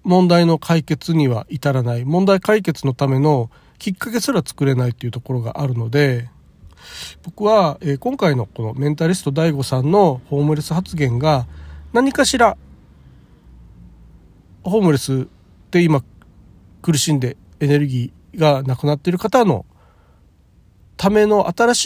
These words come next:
い、こう、きっかけになってほしいなと思っています。ああいう、こう、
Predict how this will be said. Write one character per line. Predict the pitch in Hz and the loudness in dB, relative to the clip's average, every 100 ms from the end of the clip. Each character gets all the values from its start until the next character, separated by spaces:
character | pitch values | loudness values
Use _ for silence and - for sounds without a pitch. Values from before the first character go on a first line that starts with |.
| 269 | -2
い、 | 180 | -4
こ | 123 117 107 | -6 -6 -8
う、 | - | -12
き | - | -10
っ | - | -10
か | - 277 | -6 -2
け | 294 | 2
に | 277 | 4
な | 285 | 2
っ | |
て | 294 202 | 2 -2
ほ | - | -2
し | 156 - 117 | -4 -2 0
い | |
な | 135 143 | 2 0
と | - - - | -2 -12 -6
思 | 135 160 | -4 -4
っ | |
て | - 127 | -4 -6
い | |
ま | 113 | -6
す。 | - - - _ _ _ _ _ - _ _ - - _ - - - _ _ _ _ _ _ _ _ _ _ _ _ _ _ - | -8 -14 -20 _ _ _ _ _ -20 _ _ -20 -20 _ -20 -20 -20 _ _ _ _ _ _ _ _ _ _ _ _ _ _ 2
あ | 196 | 2
あ | 220 | 2
い | |
う、 | 226 | -2
こ | - 196 185 | 2 4 4
う、 | 170 | 2